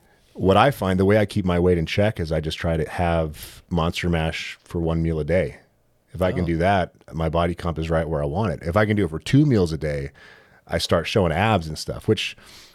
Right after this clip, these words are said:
Speaker 1: I don't care enough about to eat Monster Mash twice a day. I only eat it twice a day if I, I don't have any time. So, um, yeah,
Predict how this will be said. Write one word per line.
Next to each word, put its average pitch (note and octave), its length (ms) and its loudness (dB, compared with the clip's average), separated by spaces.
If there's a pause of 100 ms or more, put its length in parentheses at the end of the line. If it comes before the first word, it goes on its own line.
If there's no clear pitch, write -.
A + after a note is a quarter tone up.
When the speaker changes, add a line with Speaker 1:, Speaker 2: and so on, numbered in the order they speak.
(260)
Speaker 1:
I G2 60 4
don't G2 160 0
care G2 180 2
enough F2+ 180 0
about E2+ 360 0 (140)
to D#2+ 360 0 (320)
eat F#2 160 0
Monster F2 300 0
Mash E2 200 0
twice E2+ 260 0
a - 40 -8
day. G#2 180 4
I G#2 80 6
only A#2 200 2
eat A#2 180 2
it G2+ 80 -2
twice G#2 280 0
a F#2 40 -8
day F#2 160 0
if F2 120 -2
I, E2 80 -2
I D#2+ 40 0
don't E2 220 -4
have E2+ 100 -4
any C#2+ 100 -12
time. E2+ 420 -6 (500)
So, E2 420 2
um, D2+ 400 -2 (720)
yeah, F#2 360 4